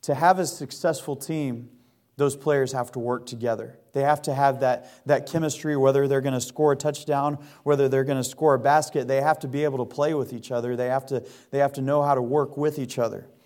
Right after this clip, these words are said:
The same thing goes for a company. If you're gonna have a successful company, that company has to have employees that are, are, are gonna work together. They can't have one person going off and doing their own thing or embezzling money. That,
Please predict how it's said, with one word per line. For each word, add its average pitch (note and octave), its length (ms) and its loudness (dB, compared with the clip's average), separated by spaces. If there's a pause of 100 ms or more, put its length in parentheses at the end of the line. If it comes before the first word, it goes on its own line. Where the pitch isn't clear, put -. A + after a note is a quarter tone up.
(180)
The C#3 80 -2
same E3+ 300 2
thing D3+ 220 0
goes D3 220 4
for D3 200 0
a B2 40 -2
company. B2+ 520 -4 (260)
If C#3 160 -4
you're D#3 100 0
gonna D3+ 160 0
have D#3 280 0
a C#3+ 40 -6
successful D3+ 560 -2
company, C#3+ 540 -2 (340)
that C#3 180 2
company E3 320 2
has D3+ 240 -2
to D3+ 60 -6
have D3 220 2
employees D3+ 520 -2
that C#3 120 2
are, C3+ 160 -2 (220)
are, D3+ 200 2
are C#3+ 200 2
gonna D3 180 4
work D3+ 260 2
together. D3+ 460 4
They C#3 140 0
can't C#3+ 260 -2
have C#3+ 260 2 (300)
one D#3 240 4
person D#3+ 400 0
going D3 240 4
off D3 300 6
and C3+ 100 -2
doing D3+ 240 0
their C#3+ 140 2
own D3+ 160 0
thing D3+ 340 -2
or C3+ 160 -2
embezzling C#3+ 480 2
money. D3 240 -2
That, C3+ 320 0